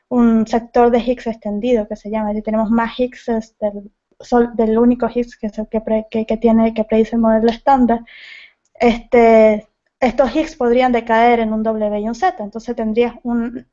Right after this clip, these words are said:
extra contribución para, un, para, para W y Z y me-, y medirías una sección eficaz algo diferente de la, de la,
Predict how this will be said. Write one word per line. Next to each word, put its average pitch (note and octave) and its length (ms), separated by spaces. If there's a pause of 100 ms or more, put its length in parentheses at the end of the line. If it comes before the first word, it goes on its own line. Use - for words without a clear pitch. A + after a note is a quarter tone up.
(140)
extra C4 400
contribución A#3 720
para, A3 260
un, G#3+ 220
para, A3 560
para A3 340
W A3 420
y B3+ 60
Z C4 320
y D4 60
me-, A#3+ 200
y A3+ 60
medirías G#3+ 640 (560)
una A#3+ 180
sección A#3 380
eficaz A3+ 680 (200)
algo A#3 340
diferente G#3+ 760 (680)
de A3 240
la, G3+ 580 (800)
de G#3 200
la, G3 580